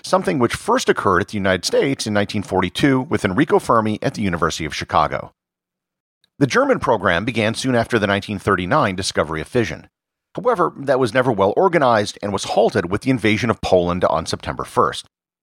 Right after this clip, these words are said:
On the day of the invasion of Poland, a new nuclear program was started under the auspices of the German military's weapons division.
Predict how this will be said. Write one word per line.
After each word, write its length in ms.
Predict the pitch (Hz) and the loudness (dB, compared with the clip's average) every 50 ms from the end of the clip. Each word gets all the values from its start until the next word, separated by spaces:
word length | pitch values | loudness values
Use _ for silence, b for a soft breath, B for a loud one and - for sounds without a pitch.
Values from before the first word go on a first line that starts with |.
| _ _ _ B B B B B - | _ _ _ B B B B B 0
On 160 | 123 139 147 | 0 2 4
the 100 | 135 131 | 2 2
day 380 | 113 98 90 156 196 220 233 - | 2 2 2 2 2 2 4 2
of 100 | 208 151 | 2 2
the 120 | 151 147 | 2 2
invasion 440 | 139 120 98 143 165 175 147 139 107 | 2 2 4 2 2 2 2 0 0
of 120 | 95 - | 0 -2
Poland, 420 | - - 82 65 58 64 76 - - - | -2 -2 -2 -2 -2 -6 -8 -10 -8 -6
a 120 | 104 107 | -4 -2
new 300 | 95 98 113 147 196 220 | 0 2 2 2 2 4
nuclear 340 | 208 180 170 - 143 139 135 | 2 2 0 2 0 0 0
program 480 | - - 107 98 - 92 95 92 92 82 | 2 2 0 0 2 2 2 2 2 0
was 120 | 80 - | -2 -4
started 400 | - - 135 131 131 127 127 - B B B B _ | 0 0 2 4 4 2 0 -2 B B B B _
under 140 | 113 110 110 | 0 2 2
the 120 | 107 - - - | 0 0 0 2
auspices 680 | 151 196 226 - - - - - 82 76 73 - - - - - | 2 2 2 2 0 -2 -2 -2 -4 -4 -6 -6 -8 -8 -6 -6
of 100 | 110 87 | -6 -4
the 80 | 90 | -6
German 440 | 90 85 - 113 131 156 185 180 147 | -6 -2 0 2 2 2 2 0 2
military's 540 | 117 113 113 107 - - 85 85 87 82 - | 2 2 2 2 2 0 -2 -2 -2 -2 0
weapons 360 | - 92 85 - 87 71 - | 0 0 0 0 -4 -6 -8
division. 420 | - 76 69 65 65 - - - | -10 -10 -8 -8 -10 -10 -14 -16